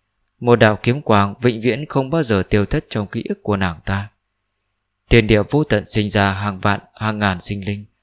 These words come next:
mỗi một ngọn núi đều có một vị đại vương. Nhưng đại vương này thực lực có cao có thấp. Bình thường những đại vương ở nơi có nhiều linh khí sẽ cao hơn với những núi ít vài chu. Tử Mục đại vương cũng coi như là đỉnh cấp yêu vương ở trong vùng này.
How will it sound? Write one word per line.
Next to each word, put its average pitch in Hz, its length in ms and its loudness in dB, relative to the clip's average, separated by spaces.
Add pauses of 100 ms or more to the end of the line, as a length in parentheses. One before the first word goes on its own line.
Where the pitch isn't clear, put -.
(320)
mỗi 117 180 0
một 117 160 0
ngọn 101 240 -2
núi 110 300 -2
đều 107 260 4
có - 160 -6
một 135 220 -2
vị 107 120 0
đại 101 260 -2 (100)
vương. 107 200 -4 (560)
Nhưng 151 200 0
đại 117 140 4
vương 151 240 -2
này 98 320 -2
thực 98 200 -4
lực 95 160 -4
có - 140 -6
cao 92 260 -2
có 98 180 -6
thấp. 147 200 -4 (500)
Bình 117 260 4
thường 107 360 2
những 151 160 -4
đại 95 160 0
vương 104 240 0
ở 98 160 0
nơi 101 220 -2
có 123 140 -4
nhiều 104 260 -4
linh 98 200 -2
khí 104 300 -8 (300)
sẽ 123 220 4
cao 110 240 4
hơn 104 300 0
với 104 160 2
những 117 220 -6
núi 104 200 0
ít 180 240 -2
vài 101 180 0
chu. 98 340 -4 (1000)
Tử 113 140 6
Mục 107 220 0
đại 107 260 0
vương 107 320 2
cũng - 180 -4
coi 107 240 2
như 139 120 -8
là 107 140 -2
đỉnh 95 200 -4
cấp 139 220 -4
yêu 104 200 -2
vương 98 280 0
ở 95 80 -2
trong 165 220 -8
vùng 101 240 -6
này. 90 260 -6